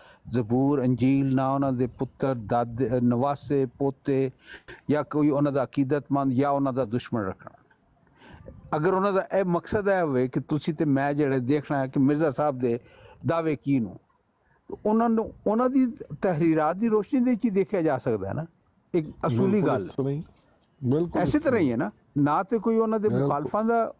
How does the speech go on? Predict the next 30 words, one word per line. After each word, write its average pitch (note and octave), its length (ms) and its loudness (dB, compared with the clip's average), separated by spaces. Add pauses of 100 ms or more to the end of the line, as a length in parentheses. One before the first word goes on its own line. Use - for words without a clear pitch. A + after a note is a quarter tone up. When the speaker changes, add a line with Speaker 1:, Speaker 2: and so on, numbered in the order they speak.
Speaker 1:
ਉਹਨਾਂ F#3+ 240 2
ਦੇ G3+ 100 2
ਉੱਤੇ G3 240 0 (680)
ਬੁਹਤਾਨਬਾਜ਼ੀ F3+ 680 0
ਹੋਵੇ F3 320 0 (380)
ਜਾਂ G3 320 2
ਅਕੀਦਤ F#3+ 440 -2
ਦੀ G3+ 120 -6
ਵਜ੍ਹਾ G3 280 0
ਤੋਂ F#3+ 160 -4
ਉਹਨਾਂ F#3+ 200 2
ਨੂੰ F3 100 2
ਕੁਝ D#3+ 200 0
ਹੋਰ C#3+ 220 2
ਵਧਾ C3 300 2
ਚੜ੍ਹਾ A#2+ 260 -2
ਕੇ B2 140 -6
ਪੇਸ਼ A2 260 -2
ਕੀਤਾ G#2+ 220 -4
ਜਾਏ, F#2 180 -2 (120)
ਉਹਦੇ E3+ 160 2
ਵਿੱਚ F#3 100 -2
ਤਾਂ G3+ 80 2
ਮਿਰਜ਼ਾ F#3+ 260 2
ਸਾਹਿਬ G#3+ 220 -2
ਦਾ G#3+ 100 0
ਕੋਈ G#3 160 -2
ਕਸੂਰ A3 340 -2
ਨਹੀਂ B3 140 2
ਹੋਏਗਾ। D3+ 320 -2